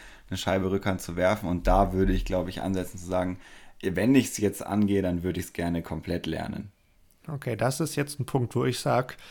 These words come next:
Speaker 2: da hast du mich jetzt voll erwischt. Ähm, da muss ich jetzt auch, äh, noch mal ein paar Schritte zurück machen und es tatsächlich dann auch noch mal genau so lernen, weil da gebe ich dir vollkommen recht. Das ist noch mal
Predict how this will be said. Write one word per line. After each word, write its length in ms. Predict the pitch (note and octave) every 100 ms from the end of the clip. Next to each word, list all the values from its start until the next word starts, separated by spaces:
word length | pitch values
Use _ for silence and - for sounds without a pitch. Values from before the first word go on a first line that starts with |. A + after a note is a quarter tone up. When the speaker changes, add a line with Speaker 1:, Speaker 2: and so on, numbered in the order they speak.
| - - - _ _
Speaker 2:
da 100 | A#2+
hast 160 | B2 -
du 100 | A#2+
mich 80 |
jetzt 160 | A2 -
voll 160 | - A2+
erwischt. 500 | G#2+ E3 - - - - - - -
Ähm, 440 | - B2 A2+ A2 A2
da 100 | G#2+
muss 240 | A2+ A2+
ich 80 | C3
jetzt 160 | B2 -
auch, 500 | C3+ B2+ B2 - -
äh, 420 | B2 A#2+ A#2+ A#2+ -
noch 260 | A#2+ A#2 -
mal 600 | A#2 A2+ A#2 A2+ A#2 A2+ - - - -
ein 60 | -
paar 240 | C3+ A#2+
Schritte 320 | - - A2+
zurück 320 | - A2+ A#2+
machen 320 | C3+ C3+ C3 C#3
und 140 | A#2
es 160 | A2+ -
tatsächlich 580 | A#2+ A#2 - C3 C3+
dann 140 | - C3+
auch 140 | C#3+
noch 180 | C3+ -
mal 200 | A2 G#2+
genau 340 | A2 G#2+ G#2
so 180 | G#2 G#2+
lernen, 360 | G#2 G2 G2 F#2+
weil 100 | G2
da 120 | G#2
gebe 140 | A2
ich 80 | C3+
dir 100 | C#3
vollkommen 340 | - C#3 D3 C3
recht. 300 | G#2 - - - -
Das 160 | A#2+
ist 120 | B2 B2+
noch 160 | C#3+
mal 520 | C#3+ C3 C3 C3 -